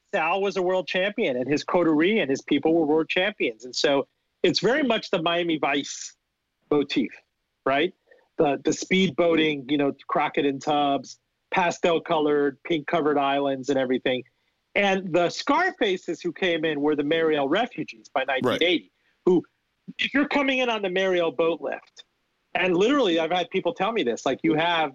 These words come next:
Speaker 1: this name, find Falcone or Magluta at the Mutiny, 'cause that's your ticket out of poverty." It's like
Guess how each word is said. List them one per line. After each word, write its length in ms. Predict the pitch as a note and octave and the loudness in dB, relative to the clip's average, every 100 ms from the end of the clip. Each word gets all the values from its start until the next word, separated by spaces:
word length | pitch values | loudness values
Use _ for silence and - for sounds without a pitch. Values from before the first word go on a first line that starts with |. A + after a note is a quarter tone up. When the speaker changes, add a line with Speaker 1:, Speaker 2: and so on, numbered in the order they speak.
| _ | _
Speaker 1:
this 220 | D3+ D3 | -2 0
name, 360 | D3 E3 C#3+ A#2+ _ _ _ _ _ _ | 0 0 0 -4 _ _ _ _ _ _
find 500 | - C#3+ D#3+ E3 E3 D#3+ | -2 0 0 -2 -4 -4
Falcone 480 | E3 C#3+ - D3+ D3 | -2 -2 -2 -2 0
or 100 | C#3 | -2
Magluta 500 | B2+ B2+ C3+ C3+ C3 | -2 -2 2 2 2
at 180 | B2+ C3 | -2 -2
the 100 | D3 | 0
Mutiny, 480 | C3 C3+ A2 G#2+ G#2+ _ - _ - | 2 0 0 -2 -2 _ -20 _ -2
'cause 140 | C#3 | 0
that's 280 | C#3 D#3 - | 2 0 0
your 100 | D3 | 0
ticket 380 | - F#3 F3+ D#3 | 0 0 0 0
out 180 | C#3+ C#3 | 0 -2
of 100 | - | -2
poverty." 460 | C#3 C3+ A#2+ A2 | -2 0 -2 0
It's 160 | C#3+ G3 | 0 0
like 200 | B3+ | -2